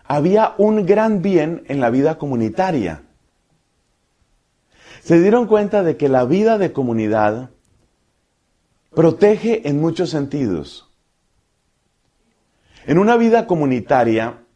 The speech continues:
es más fácil que se practiquen virtudes que son muy difícilmente practicables en la soledad. Por ejemplo, en la vida comunitaria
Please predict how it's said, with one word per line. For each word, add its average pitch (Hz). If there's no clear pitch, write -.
es 165
más 226
fácil 143
que 165
se 170
practiquen 190
virtudes 135
que 156
son 214
muy 226
difícilmente 165
practicables 139
en 127
la 120
soledad. 127
Por 156
ejemplo, 127
en 160
la 147
vida 233
comunitaria 120